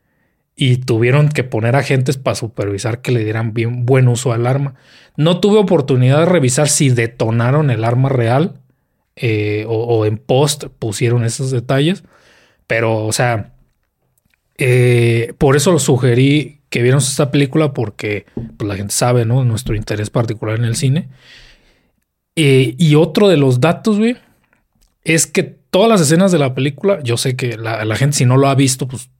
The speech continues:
todavía no hago spoilers, pero si la gente no lo ha visto, pues,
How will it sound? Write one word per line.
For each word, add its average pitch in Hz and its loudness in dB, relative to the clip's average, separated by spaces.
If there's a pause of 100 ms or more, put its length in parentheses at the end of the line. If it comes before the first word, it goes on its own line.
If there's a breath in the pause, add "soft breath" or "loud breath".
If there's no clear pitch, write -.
(200)
todavía 185 4
no 185 4
hago 170 4
spoilers, 127 -2
pero 120 -12
si 120 -8
la 113 -2
gente 131 0
no 156 2
lo 156 4
ha 147 2
visto, 143 -2
pues, - -10